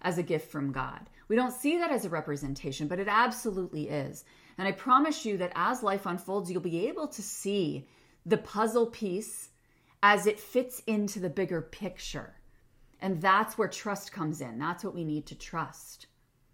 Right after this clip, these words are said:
Okay? So the other piece here is that when we love other people, yes, we are, we are loving God and we're loving the universe there. And when we receive from other people, we're receiving from God, we're receiving from the universe.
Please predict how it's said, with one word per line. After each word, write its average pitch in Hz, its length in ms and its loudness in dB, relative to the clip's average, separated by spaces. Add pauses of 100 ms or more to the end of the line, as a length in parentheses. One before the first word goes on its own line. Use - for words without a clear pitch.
(420)
Okay? 165 460 -6 (280)
So 233 340 4 (180)
the 233 160 6
other 381 320 6
piece 180 360 -4
here 151 260 -2
is 175 160 -4
that 226 140 0
when 247 140 4
we 269 120 2
love 269 300 0
other 262 260 0
people, 214 760 -4 (840)
yes, 185 460 6
we 202 160 0
are, 175 320 2
we 185 140 0
are 175 100 2
loving 196 520 2
God 143 500 6 (200)
and 160 100 0
we're 160 80 2
loving 185 320 2
the 165 80 2
universe 147 760 -2
there. 117 320 -12 (380)
And 185 100 0
when 220 80 4
we 220 80 4
receive 226 380 4
from 240 100 0
other 214 140 0
people, 196 280 -2
we're 170 100 -2
receiving 180 500 -2
from 165 160 -4
God, 151 240 0
we're 170 60 -4
receiving 160 520 -4
from 135 200 -4
the 127 80 -6
universe. - 600 -14